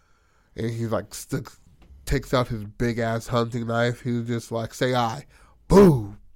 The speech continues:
Lays it right on the fucking table. Of course, all three of them raise their hand. Riley's just like, "Dude, no, fuck no." Tiff is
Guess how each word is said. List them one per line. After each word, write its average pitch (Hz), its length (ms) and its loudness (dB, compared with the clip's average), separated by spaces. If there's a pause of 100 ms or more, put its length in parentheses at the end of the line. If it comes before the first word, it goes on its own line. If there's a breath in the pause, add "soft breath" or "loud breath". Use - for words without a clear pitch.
(140)
Lays 110 280 -4
it 110 40 -4
right 104 200 -2
on 104 140 -4
the 101 60 -10
fucking 104 320 -12
table. 107 420 -8 (1080 soft breath)
Of 120 180 -6
course, 131 260 2
all 113 120 4
three 113 200 0
of 113 60 2
them 107 180 -6
raise 110 200 0
their 107 80 -2
hand. 113 420 -2 (800)
Riley's 117 500 4
just 110 220 -8
like, - 180 -12 (100)
"Dude, 104 320 -12
no, 117 260 -12
fuck - 280 -14 (160)
no." - 140 -16 (960)
Tiff 117 260 -4
is 107 240 -8